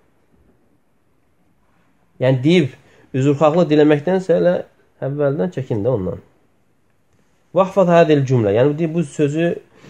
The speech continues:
Peyğəmbər sallallahu bu tövsiyəsini deyir, əzbərlə. Əgər əzbərlədinsə, ona riayət etdinsə, sənə çox fayda verir. Həm nəfsini və həmçində öz sözlərini nəzarətə götürəcəksən.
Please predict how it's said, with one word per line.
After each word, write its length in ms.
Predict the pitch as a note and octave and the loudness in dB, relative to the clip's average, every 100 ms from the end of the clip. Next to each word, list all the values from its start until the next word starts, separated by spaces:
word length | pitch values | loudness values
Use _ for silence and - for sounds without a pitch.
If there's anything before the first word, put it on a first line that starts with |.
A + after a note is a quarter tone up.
| - - | -12 0
Peyğəmbər 280 | B2+ C#3 D3+ | 2 2 0
sallallahu 260 | D3 D3 | 0 -2
bu 40 | C#3 | 0
tövsiyəsini 440 | C#3+ C3 C3 C3+ D3 | -2 2 0 0 0
deyir, 120 | C3 B2 | 2 2
əzbərlə. 440 | A2+ G#2+ F#2+ F2+ - _ _ _ _ _ - | 2 0 0 -4 -10 _ _ _ _ _ -10
Əgər 220 | - D#3 C#3+ C#3+ | -2 2 2 2
əzbərlədinsə, 840 | C3 C3 B2+ B2 B2+ A#2 F#2+ F2 F#2 _ _ _ _ | 4 2 4 2 0 -4 -6 -8 -12 _ _ _ _
ona 120 | B2+ D3 | -2 0
riayət 380 | D3 D3+ D3 | 4 4 2
etdinsə, 640 | C3 - D#3 D3 D#3+ E3+ F3 - - _ - | -4 -4 -4 0 0 2 0 -8 -20 _ -6
sənə 220 | C#3 C#3 C3+ | -2 -2 -4
çox 300 | - - D#3 - | -8 -10 -10 -6
fayda 300 | B2+ A2+ A2 | -2 0 0
verir. 200 | G2 F#2 A2 | -2 -4 -2
Həm 220 | D3+ D3+ | -2 0
nəfsini 440 | C#3 C3+ - C#3+ E3 | -2 -4 -4 -2 0
və 80 | C3+ | 0
həmçində 380 | B2+ B2 C3 C3+ | -2 -4 -4 -2
öz 120 | C#3 | -4
sözlərini 600 | - B2 B2 A2+ A2+ C#3 D3+ - - - A#2+ | -6 -6 -2 0 2 0 -2 -8 -20 -10 -2
nəzarətə 480 | A#2 A2+ G#2+ G#2 G2 | 0 2 0 0 -6
götürəcəksən. 640 | F#2 E2+ E2+ - - | -6 -6 -8 -12 -16